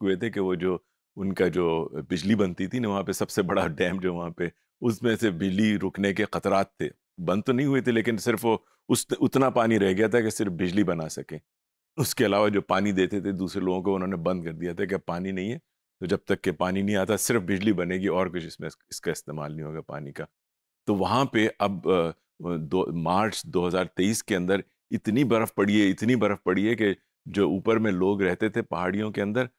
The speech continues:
वो उनको बड़ी परेशानी, बल्कि कुछ ऐसी डेथ्स भी हुई हैं वहाँ पे कि वहाँ से निकल नहीं सके। वो छः, छः, छः, बारह, बारह फीट बर्फ़ वहाँ पे पड़ना और उस बर्फ़ का मेल्ट होना, पहले तो पड़ना, पड़ना बड़ा, अ, उसकी वजह से बहुत सारे प्रॉब्लम क्रिएट हो गए थे।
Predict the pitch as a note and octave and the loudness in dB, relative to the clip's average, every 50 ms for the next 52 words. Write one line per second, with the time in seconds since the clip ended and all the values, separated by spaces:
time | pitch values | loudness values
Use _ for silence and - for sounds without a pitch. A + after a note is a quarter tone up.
0 | _ _ _ - - E2+ F2+ A2 A2+ A#2+ G#2+ - - G#2 A2 G#2 - A#2 A2 F#2 | _ _ _ -16 -8 -2 2 4 4 4 2 2 -2 -4 -2 0 2 2 2 2
1 | A2+ A#2 B2 - _ - F#2+ F2+ F#2 - A2 G#2+ A2 A2+ A#2 A2 A2+ A2 - B2 | 2 0 0 -2 _ 0 0 0 0 0 0 0 0 0 2 0 0 0 0 -4
2 | - - A2+ - D2 G2 - - A#2+ G2 D#2+ - G#2 A2+ - - - G#2+ G#2+ G2 | -4 -4 -4 -2 -2 -2 0 0 -2 -2 0 0 0 0 0 -2 0 0 2 2
3 | F#2+ F#2 F2 F2+ F2+ E2 D#2+ D#2+ E2 E2 - - G#2+ C3+ D#3+ _ _ _ _ _ | 2 0 -2 -2 -2 -4 -4 -6 -6 -6 -4 -2 -4 -4 -4 _ _ _ _ _
4 | _ - G2 F#2+ F#2 G2+ A2 A#2+ - A#2+ F#2+ E2+ E2 - A#2 A2 G#2 F#2 E2 - | _ -2 -2 0 2 2 2 2 2 0 0 0 0 2 2 2 2 0 -2 -2
5 | E2+ D2 D#2 E2+ E2 F#2+ A#2+ B2+ - - - A#2+ A#2 A2 B2 A2 G2 - B2 A2 | -6 -4 -2 -2 -2 0 -2 -2 -2 0 0 0 2 2 0 0 0 0 -2 -2
6 | F#2+ D#2 E2+ F2 F#2 G2+ G2+ G2 G2+ G2 G2 F#2 - - F#2+ F2+ - _ - - | 0 0 0 0 0 0 0 0 2 0 0 -2 -2 -4 -4 -4 -4 _ -20 -14
7 | - - E2 E2 F2+ - - F2 D#2+ D#2+ D#2+ F2+ D#2 - D2+ D2+ D2+ D2+ E2 F#2+ | -6 -4 -2 -2 -2 -4 -4 -4 -4 -4 -6 -8 -10 -6 -6 -6 -6 -6 -8 -10
8 | A2 _ _ _ _ _ _ _ - - F2+ F2+ F2+ D#2+ - F#2 F2+ F#2 - - | -10 _ _ _ _ _ _ _ -6 -2 -2 -2 -2 0 0 0 0 0 0 0
9 | G#2 F#2 F2 F2 G2 G#2+ A2+ - G2+ F#2+ F2 - - - G2+ A2 A#2 - A#2+ F#2+ | 0 0 2 2 2 2 2 2 0 -2 -2 -2 -2 0 2 4 4 4 2 0
10 | - F#2 F2+ G#2+ B2 C3+ C3+ A#2+ - _ - - G#2+ - _ _ _ - G#2 G#2 | 2 0 2 2 2 0 0 -2 -6 _ -14 -14 -14 -14 _ _ _ 0 0 2
11 | A#2+ C3 C3+ A#2+ B2+ B2+ B2 A2+ D#2 G#2 G#2+ G#2 G2+ G2 F2+ F2 E2 - - - | 2 2 2 2 2 0 0 -2 -2 -4 -2 0 0 0 -2 -4 -6 -10 -12 -6
12 | - A#2 A2+ G#2+ G#2+ A2 G2 A2+ G#2 F#2 G2 G#2 - - A2 G#2+ F#2+ - G2+ G2 | -4 -2 0 0 0 -2 -2 -4 -6 -4 -4 -6 -4 -2 -2 -2 -2 -2 -2 -2
13 | F#2+ F#2+ G2 G2+ G2 - - F#2+ F#2+ F#2+ F2+ F#2+ F#2+ F#2 F#2 F2+ - F#2 | -2 -2 -4 -10 -10 -10 -8 -6 -6 -4 -4 -6 -4 -4 -4 -6 -6 -10